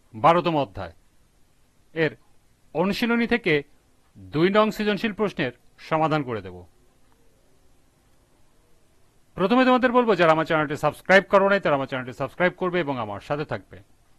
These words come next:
তাহলে চলো আমরা ক্লাস শুরু করি।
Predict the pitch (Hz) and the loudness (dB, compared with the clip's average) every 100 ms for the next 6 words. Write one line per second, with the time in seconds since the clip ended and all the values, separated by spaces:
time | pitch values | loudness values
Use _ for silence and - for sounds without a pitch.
0 | _ _ _ _ _ 123 123 175 170 123 | _ _ _ _ _ -10 -4 0 0 -2
1 | 113 - _ _ - 139 127 139 117 101 | -8 -14 _ _ -6 -4 -4 -6 -10 -12
2 | 90 | -20